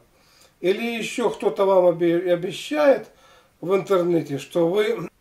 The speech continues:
вот это вот средство, грубо говоря, вас омолодит на сто процентов, избавит от болезни на сто процентов. Одно какое-то средство. Нету таких средств.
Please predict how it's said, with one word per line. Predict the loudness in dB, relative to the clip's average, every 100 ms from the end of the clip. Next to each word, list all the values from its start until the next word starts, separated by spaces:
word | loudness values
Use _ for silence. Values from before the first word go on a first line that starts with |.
| -8
вот | -2 0
это | 2 4
вот | 4
средство, | 2 2 2 2 0
грубо | 2 2 2
говоря, | 2 4 6
вас | 4 2 0
омолодит | -2 -2 0 -2 -4 -8 -10
на | -8 -8
сто | -8 -8
процентов, | -6 -8 0 2 2 -4 -8 -8
избавит | -8 -2 0 0
от | -2 -2
болезни | -2 0 -2 -4
на | -6
сто | -6 -10
процентов. | -10 -12 -8 -10 -10 -20 _ _
Одно | -8 -6 0 2
какое-то | 2 -6 -10 -8 -10
средство. | -10 -10 -10 -12 -20 -20 _ _ _ _ -10
Нету | -6 -4 -4 -6
таких | -8 -10 -12 -16
средств. | -10 -10 -10 -16